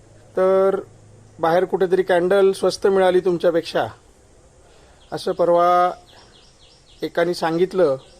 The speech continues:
तर मी ती कॅन्डल तशीच त्यांनी जिथून आणली होती तिथून घेऊन आलो आहे आणि आपल्याकडील कॅन्डल ह्याची आता आपण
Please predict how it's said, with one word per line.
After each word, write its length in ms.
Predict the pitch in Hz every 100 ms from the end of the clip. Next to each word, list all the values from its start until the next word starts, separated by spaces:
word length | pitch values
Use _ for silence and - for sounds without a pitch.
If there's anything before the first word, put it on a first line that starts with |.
| - - - - - - -
तर 40 |
मी 120 | 160 165
ती 60 | 180
कॅन्डल 500 | 180 170 175 185 185 - - - _ _ _ - - _ -
तशीच 480 | 165 - 196 143 - - -
त्यांनी 200 | 175 170
जिथून 260 | 165 175 175
आणली 240 | 165 170
होती 180 | 170 170
तिथून 340 | 160 170 170
घेऊन 220 | 160 165
आलो 200 | 180 175
आहे 160 | 160 147 - _ - - - _
आणि 200 | - 175
आपल्याकडील 580 | 208 180 196 208 202 202
कॅन्डल 460 | 190 170 156 165 190 - - - _ - 160
ह्याची 240 | 156 196
आता 240 | 180 190 180
आपण 360 | 170 175 175